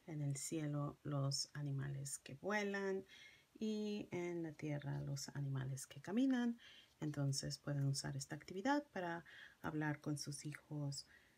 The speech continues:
no solo de los nombres de los animales,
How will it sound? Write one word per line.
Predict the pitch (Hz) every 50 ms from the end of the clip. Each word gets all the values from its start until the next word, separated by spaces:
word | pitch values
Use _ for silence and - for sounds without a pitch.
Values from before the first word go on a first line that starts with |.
| _ - -
no | 170 165 160
solo | 147 - 156 147 147 147
de | 147 139
los | 139 139 139 -
nombres | 135 135 135 135 143 175 220 254 262 262 - -
de | - 240
los | 240 240 233 - -
animales, | 220 208 208 202 202 196 196 196 190 190 190 208 262 330 - - - -